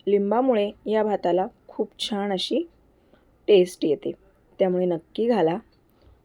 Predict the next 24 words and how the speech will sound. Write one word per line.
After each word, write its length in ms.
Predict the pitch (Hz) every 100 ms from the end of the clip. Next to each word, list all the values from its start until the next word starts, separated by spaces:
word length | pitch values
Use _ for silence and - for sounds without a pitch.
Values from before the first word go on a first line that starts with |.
| -
नाही 300 | 202 190 202
घातलं 300 | 196 - 190 185
तरीसुद्धा 440 | 180 214 - 170 190
चालेल, 360 | 190 160 156 - _ _ -
पण 140 | 190
घातलं 380 | 196 190 - 180 233 _ _
तर 100 | 196 196
खूप 260 | - -
छान 280 | - 226 190
अशी 300 | 180 175 262 285 _ _ _ -
या 140 | 202
भाताला 440 | 190 160 156 160 247 _ _ _ _ _ _
टेस्ट 300 | 180 160 -
येते. 280 | 143 143 - - _ _ - _ _ _
आता 140 | - 233
याला 180 | 240 254
चांगलं 360 | 247 214 220
मिक्स 340 | 220 214 - -
करून 280 | 233 233
घ्यायचं 380 | 233 202 170 -
आहे. 240 | 170 185 214 - _ _ _ _ _ _ -
आणि 260 | 226 208 -
एक 180 | 214 -
सात 320 | - 262 233